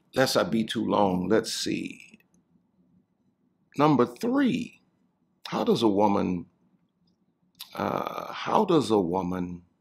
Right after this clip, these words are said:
how does a woman build her confidence and maintain it? She must insulate her soul. And she, number two, she must qualify the voices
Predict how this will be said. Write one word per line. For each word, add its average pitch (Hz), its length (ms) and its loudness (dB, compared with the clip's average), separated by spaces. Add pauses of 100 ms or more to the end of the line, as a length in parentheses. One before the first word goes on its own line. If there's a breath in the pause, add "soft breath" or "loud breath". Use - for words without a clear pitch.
(1800)
how - 140 -4
does 151 200 2
a 107 60 4
woman 90 540 0 (720 soft breath)
build 120 340 6
her 104 120 0
confidence 98 680 -2
and 90 160 0
maintain 90 500 -2
it? - 80 -12
She 101 440 -2 (440 loud breath)
must 98 400 -6
insulate 160 640 2
her 139 160 -4
soul. - 680 0 (1400)
And 95 120 -6
she, - 100 -12
number 107 220 0
two, 117 280 2
she - 160 -2
must 87 280 -2
qualify 127 760 6
the 101 120 0
voices 95 960 2